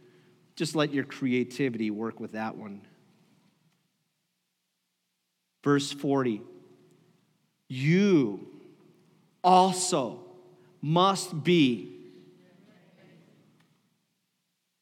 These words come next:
for the Son of Man will come when least expected." No one knows. Ready. I, I was trying to think of a,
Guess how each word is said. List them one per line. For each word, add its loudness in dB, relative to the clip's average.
for -6
the -8
Son -2
of 2
Man 2
will 0
come -4
when -4
least -4
expected." -12
No -2
one 2
knows. -4
Ready. 4
I, 4
I -2
was -8
trying 0
to -6
think 0
of -10
a, -6